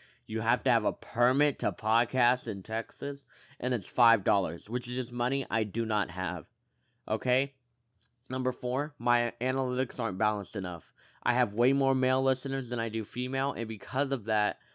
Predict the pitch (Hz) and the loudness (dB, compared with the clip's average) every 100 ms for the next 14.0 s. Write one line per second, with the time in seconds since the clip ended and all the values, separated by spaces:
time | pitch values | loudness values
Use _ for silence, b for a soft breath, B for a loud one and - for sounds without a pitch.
0 | b b - 113 113 110 120 113 107 107 | b b -2 -2 -2 0 0 0 -2 0
1 | 101 95 113 117 110 113 113 113 113 123 | -2 -2 0 0 0 -4 -4 -6 -4 -2
2 | 107 107 107 82 110 104 92 82 - 110 | 0 2 0 2 0 0 -2 -8 -8 -6
3 | 107 113 101 80 107 110 107 110 107 98 | -4 -4 -6 -6 -6 -4 -2 -2 -4 -8
4 | - - 95 101 98 101 90 - - _ | -14 -14 -8 -6 -4 -2 -4 -6 -16 _
5 | _ _ _ _ _ _ _ _ - 113 | _ _ _ _ _ _ _ _ -8 -2
6 | 135 151 139 127 131 127 - _ - 117 | 0 0 0 -2 -4 -6 -12 _ -6 -4
7 | 120 117 113 113 107 101 95 - - _ | 0 -2 -2 -2 -4 -4 -6 -6 -14 _
8 | _ _ _ 101 107 98 95 _ b b | _ _ _ -6 -2 -4 -4 _ b b
9 | b _ 123 127 147 156 156 135 131 131 | b _ -2 0 2 2 0 -2 0 -2
10 | 135 117 117 110 - - 131 135 135 - | -2 -4 -2 -4 -4 -4 -2 -2 -4 0
11 | 117 107 87 123 113 123 120 117 104 - | 0 0 -2 -4 -4 -2 0 -2 -4 -16
12 | _ 127 135 127 135 123 123 110 123 120 | _ -2 0 0 0 0 -2 -2 -4 -2
13 | 120 110 104 104 107 - 92 98 90 | 2 2 0 -4 -6 -6 -10 -8 -8